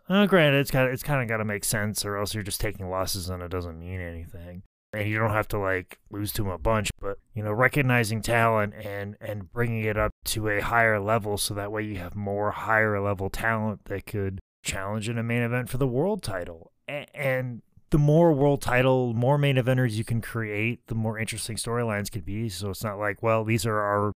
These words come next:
four main eventers and we just gotta rotate those people challenging around." Like, no, like,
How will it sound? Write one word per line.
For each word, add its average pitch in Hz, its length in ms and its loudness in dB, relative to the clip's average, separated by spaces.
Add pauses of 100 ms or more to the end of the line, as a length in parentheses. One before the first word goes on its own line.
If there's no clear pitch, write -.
(180)
four 110 400 -4
main 117 220 0
eventers 113 520 0
and 95 80 -6
we 101 100 -6
just 98 160 -6
gotta 101 220 -4
rotate 107 580 -2
those 127 200 4
people 147 280 6
challenging 131 560 4
around." 120 440 2
Like, 104 180 -6
no, 151 180 0
like, 104 220 -4